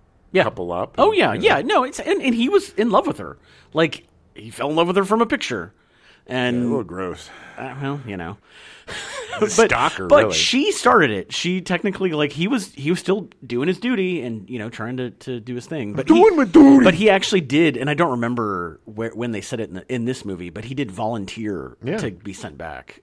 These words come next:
Speaker 1: Uh, although in later movies they changed that to being that John sends him back. He orders him to go back.
Speaker 2: Yeah, but does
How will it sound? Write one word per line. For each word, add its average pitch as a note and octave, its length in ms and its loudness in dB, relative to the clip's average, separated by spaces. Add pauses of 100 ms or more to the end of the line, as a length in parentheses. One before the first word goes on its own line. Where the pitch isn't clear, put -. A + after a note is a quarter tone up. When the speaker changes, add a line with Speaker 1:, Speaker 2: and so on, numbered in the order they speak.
Speaker 1:
Uh, C#2+ 320 -14 (500)
although C#3+ 240 -4
in A2+ 100 -2
later A#2+ 200 -2
movies F2+ 280 -10
they F2 100 -10
changed E2 280 -14
that D#2 200 -14
to C#2+ 220 -16 (180)
being D2+ 260 -14
that B1+ 220 -18 (800)
John D#2+ 520 -12
sends E2+ 380 -12
him E2 180 -14
back. C#2+ 140 -14
He A#2+ 120 -12
orders G#2+ 380 -12
him E2+ 160 -14
to D#2+ 60 -16
go D#2+ 120 -16
back. D2 300 -18 (420)
Speaker 2:
Yeah, A#3+ 220 -8
but F#3 180 -4
does F3 240 -2